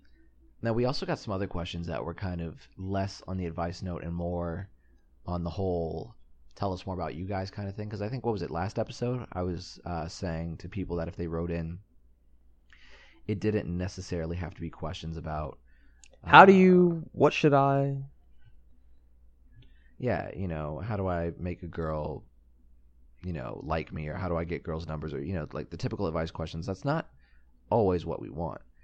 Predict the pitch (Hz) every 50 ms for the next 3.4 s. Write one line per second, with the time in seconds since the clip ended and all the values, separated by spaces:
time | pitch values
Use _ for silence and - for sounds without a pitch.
0 | - - - 101 104 101 113 135 135 120 101 87 - - - 92 98 104 127 135
1 | - - - - - - - - - 101 98 92 87 87 92 85 95 82 82 87
2 | 85 - - - 87 85 95 101 85 87 82 78 80 78 78 80 82 92 85 80
3 | 80 78 78 78 80 78 71 -